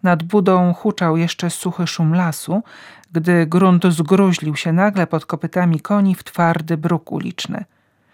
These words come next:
Wóz skręcił w miejscu i stanął. Stanął tak blisko ściany,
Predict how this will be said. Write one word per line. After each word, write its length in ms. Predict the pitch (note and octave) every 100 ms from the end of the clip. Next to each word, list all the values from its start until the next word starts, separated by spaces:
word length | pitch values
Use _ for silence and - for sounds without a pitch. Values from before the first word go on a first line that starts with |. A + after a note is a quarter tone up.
| - - -
Wóz 360 | G3 F#3+ F3 - -
skręcił 640 | - - F3 D#3 - D3+
w 100 | E3
miejscu 500 | B3+ C#4+ - C4 A3+
i 220 | G#3 G3+
stanął. 580 | - - D3 E3 D3 F3 _ _ _ _ _ _ _ _ _ _ _
Stanął 400 | - A#3 G3+ E3+
tak 260 | - C#4+ -
blisko 360 | D#3 - D#3
ściany, 480 | D3 - D3+ D3+ G#3